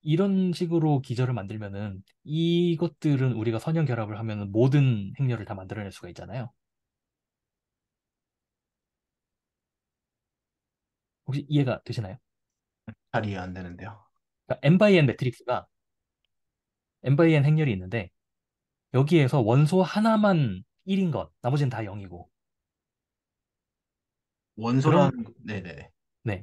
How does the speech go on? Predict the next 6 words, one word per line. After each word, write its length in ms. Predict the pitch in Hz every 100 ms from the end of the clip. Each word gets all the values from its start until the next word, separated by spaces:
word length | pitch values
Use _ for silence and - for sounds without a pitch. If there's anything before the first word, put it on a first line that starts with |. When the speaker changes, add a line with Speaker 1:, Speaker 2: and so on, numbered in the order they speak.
| -
Speaker 1:
엘리먼트. 480 | 135 151 123 - - _ _ -
Speaker 2:
네네. 80 | 139
Speaker 1:
엘리먼트? 280 | 170 147 190
엔트리라고 500 | 123 147 175 139 104
부르나요? 360 | 98 95 117 - _ _ -
Speaker 2:
네네. 280 | - 95 -